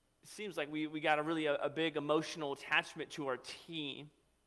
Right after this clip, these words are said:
And then we had several losing seasons,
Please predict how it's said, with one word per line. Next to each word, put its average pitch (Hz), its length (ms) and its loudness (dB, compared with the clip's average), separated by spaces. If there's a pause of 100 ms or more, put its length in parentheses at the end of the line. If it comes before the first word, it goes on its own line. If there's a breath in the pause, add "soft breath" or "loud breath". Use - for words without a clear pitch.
(1500 soft breath)
And 170 160 -2
then 175 360 2
we 185 140 2
had 180 220 2
several 180 440 4
losing 165 400 -2
seasons, 147 680 -6